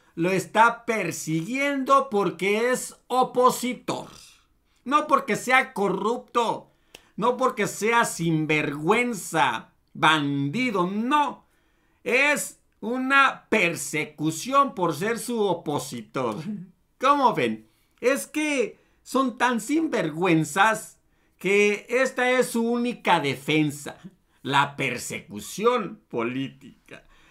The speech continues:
Eh, y bueno, eh, escribió una carta que ahorita vamos a leer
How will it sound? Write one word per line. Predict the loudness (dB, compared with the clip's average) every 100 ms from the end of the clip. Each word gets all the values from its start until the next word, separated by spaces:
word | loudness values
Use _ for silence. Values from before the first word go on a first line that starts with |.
| _ _ _
Eh, | -4 0 0 -2 -4 -10
y | -6 0
bueno, | 4 4 0 -10 _
eh, | -10 -6
escribió | -6 -4 -2 -2 6 8 8 8 6 4 0
una | -6 -6 2 2 2
carta | 4 4 4 2 0 0 -2
que | -2
ahorita | 0 4
vamos | 4 4 0 2
a | 2
leer | 2 0 0 0 -2